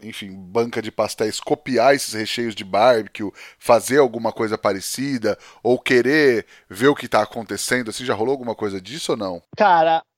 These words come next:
Speaker 2: tem um, eu tenho um amigo que é pasteleiro também, porque querendo ou não, a gente, a gente acaba fazendo amizade com, com, com, com os outros pasteleiros e você acaba trocando ideia.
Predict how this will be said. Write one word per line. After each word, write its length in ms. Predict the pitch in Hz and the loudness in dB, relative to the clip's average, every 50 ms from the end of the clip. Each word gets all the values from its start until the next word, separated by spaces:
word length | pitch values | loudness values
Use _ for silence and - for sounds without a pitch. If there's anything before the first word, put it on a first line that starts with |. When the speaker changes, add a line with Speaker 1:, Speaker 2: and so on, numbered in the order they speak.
| _ _ | _ _
Speaker 2:
tem 120 | 214 262 | 2 2
um, 220 | 294 302 277 - | 2 -2 -4 -4
eu 140 | 170 196 - | -6 -6 -4
tenho 160 | - 247 254 | -6 -6 -6
um 60 | 262 254 | -6 -6
amigo 280 | 240 233 233 214 233 | -8 -8 -8 -10 -10
que 120 | - - 208 | -6 -6 -6
é 40 | |
pasteleiro 580 | 190 - 214 202 - - 240 233 202 202 196 202 | -2 -2 -4 -4 -4 -8 -6 -4 -4 -4 -4 -2
também, 380 | 196 226 214 196 170 160 156 147 | -4 -4 -4 -4 -4 -4 -6 -6
porque 240 | - 170 - 180 | -10 -12 -12 -12
querendo 340 | 165 - 190 185 196 196 190 | -6 -6 -6 -4 -4 -4 -4
ou 40 | 180 | -2
não, 180 | 175 185 196 196 | 0 0 0 0
a 80 | 185 | 0
gente, 300 | 185 185 - - 185 185 - | -2 -4 -6 -8 -10 -10 -6
a 140 | - 165 165 | -6 -4 -4
gente 180 | 170 175 - | -4 -2 -4
acaba 280 | 180 180 - 185 202 277 | -4 -2 0 -2 -2 0
fazendo 300 | - 233 190 185 180 180 | 0 0 0 0 0 0
amizade 420 | 175 175 175 147 156 151 156 156 - - 156 - | 2 0 0 2 2 2 2 0 -4 -8 -8 -6
com, 160 | - 160 160 | -6 -8 -8
com, 220 | 151 - 156 135 151 | -6 -8 -10 -10 -10
com, 200 | - 147 156 147 | -10 -10 -10 -8
com 120 | - 156 | -8 -8
os 100 | 147 139 | -4 -2
outros 200 | 160 160 - - | -2 -4 -4 -2
pasteleiros 640 | _ 160 151 - - 190 190 175 160 170 175 196 190 | _ -2 -2 -2 -4 -2 0 0 0 0 -2 -4 -6
e 40 | 196 | -4
você 220 | 202 202 - 202 | -6 -2 -2 -2
acaba 580 | 196 - - 165 156 156 170 185 180 170 156 - _ _ _ - _ - _ _ | -2 0 0 0 0 2 4 4 4 2 0 -4 _ _ _ -20 _ -20 _ _
trocando 360 | - 175 170 - 160 147 156 | -2 -2 0 0 -2 -2 -2
ideia. 480 | 190 165 151 147 147 143 139 139 - | -2 -2 -2 -2 -2 -4 -6 -8 -10